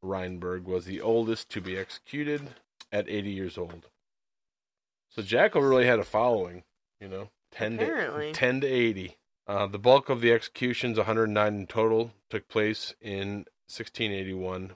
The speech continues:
Speaker 1: before the followers of Jackal were killed. They were brutally tortured.
Speaker 2: Hmm.
Speaker 1: Some had their hands cut off and had been branded on their chest with a branding iron. Some were hanged, some decapitated,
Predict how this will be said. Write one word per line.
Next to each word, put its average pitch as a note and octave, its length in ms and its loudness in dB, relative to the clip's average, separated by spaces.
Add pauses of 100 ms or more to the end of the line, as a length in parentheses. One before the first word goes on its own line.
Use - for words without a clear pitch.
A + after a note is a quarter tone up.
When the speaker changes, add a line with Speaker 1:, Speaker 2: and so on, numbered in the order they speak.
(140)
Speaker 1:
before G2+ 300 -6
the F#2+ 60 -6
followers G#2 480 -2
of F#2 80 -10
Jackal G2 360 -4
were F#2+ 140 -10
killed. G#2 420 -6 (540)
They G2+ 100 -2
were G2+ 100 0
brutally G#2 420 0
tortured. F2+ 420 -6 (1200)
Speaker 2:
Hmm. G3+ 60 -14
Speaker 1:
Some C3 180 4
had A#2 160 2
their G2+ 120 0
hands C3 340 2
cut C3+ 200 2
off B2+ 540 2 (260)
and F2+ 160 -6
had F#2 220 -6
been F2 160 -10
branded G#2 460 -2
on F2+ 140 -4
their F2 100 -10
chest - 580 -2
with F#2 120 -10
a F2 40 -12
branding G#2 440 -4
iron. G2+ 440 -4 (300)
Some F#2+ 300 -8
were E2+ 60 -10
hanged, A2+ 640 -2 (240)
some F#2+ 280 -8
decapitated, F#2 920 -8